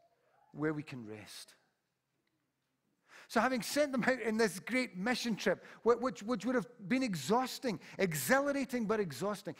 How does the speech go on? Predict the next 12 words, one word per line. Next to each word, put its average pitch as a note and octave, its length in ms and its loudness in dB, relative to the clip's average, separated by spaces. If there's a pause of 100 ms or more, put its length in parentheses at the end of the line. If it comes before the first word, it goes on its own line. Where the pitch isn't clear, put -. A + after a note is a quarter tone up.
(180)
his G#3+ 260 -2
first - 460 -2
response C4 560 0
when A3+ 180 0
they G#3+ 80 0
come G3+ 220 -2
back G#3 440 0 (320)
is G3 120 2
not D4 220 4
to - 40 0
quiz C4 400 0
them, G#3+ 240 2